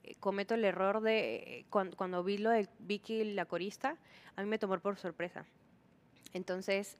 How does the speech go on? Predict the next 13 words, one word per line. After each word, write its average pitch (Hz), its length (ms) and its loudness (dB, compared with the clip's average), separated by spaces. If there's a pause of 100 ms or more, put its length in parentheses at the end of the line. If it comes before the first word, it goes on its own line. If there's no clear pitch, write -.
yo 214 220 -2
me 220 60 2
entro 233 160 0
a - 20 4
ese 233 160 -2
chat 247 300 2
y 220 100 -2
ellos 208 200 -2
estaban 190 320 -2
hablando 180 300 -2
en 196 60 -4
ese 190 160 -6
momento. 170 500 -6